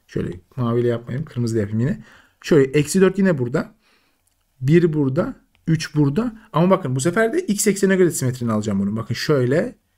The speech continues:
şöyle, şöyle. Zaten yukarıdaki y eksenine göre simetri alınmıştı ya. Bir de ben altları üste, üstleri alta taşırsam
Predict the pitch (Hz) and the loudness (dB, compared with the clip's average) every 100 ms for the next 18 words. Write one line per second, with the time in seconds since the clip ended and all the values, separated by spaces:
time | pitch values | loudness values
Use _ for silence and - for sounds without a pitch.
0 | _ _ _ _ - - 131 123 165 214 | _ _ _ _ -6 0 0 2 0 -2
1 | - _ _ - - 143 95 - - 151 | -14 _ _ -10 -2 0 0 -10 -6 -2
2 | 147 170 151 165 170 175 160 156 156 170 | 0 0 0 2 0 0 2 0 2 0
3 | 165 165 165 165 160 160 180 196 - 127 | 2 0 0 -4 0 0 0 -2 -4 -6
4 | - 151 175 165 - - _ - 151 156 | -4 0 2 0 -4 -20 _ -2 -2 0
5 | 175 180 170 - 165 127 - 180 160 160 | 0 0 -4 -4 -4 -4 -2 0 0 -2
6 | 180 175 208 180 214 247 | -4 -2 -2 -2 -4 -4